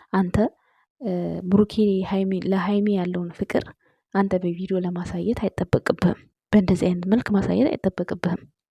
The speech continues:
ምክንያቱም እኛ እስከምናውቃቸው ድረስ የምናውቀውን እናውቃለን። እኛ የጨረቃ ፋሚሊ መቼም ይሄንን ቪዲዮ ስትሰራው የጨረቃ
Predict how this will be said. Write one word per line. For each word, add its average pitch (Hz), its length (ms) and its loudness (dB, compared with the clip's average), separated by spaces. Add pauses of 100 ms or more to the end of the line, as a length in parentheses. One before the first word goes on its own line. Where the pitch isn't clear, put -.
(100)
ምክንያቱም 175 460 -2 (360)
እኛ 214 200 2
እስከምናውቃቸው 175 840 -4
ድረስ 226 280 2
የምናውቀውን 185 540 0
እናውቃለን። 190 520 -4 (120)
እኛ 175 180 -6
የጨረቃ - 420 -6
ፋሚሊ 165 320 -8 (460)
መቼም 226 300 -2
ይሄንን 190 320 2
ቪዲዮ 180 260 8
ስትሰራው 185 680 2 (420)
የጨረቃ 190 340 0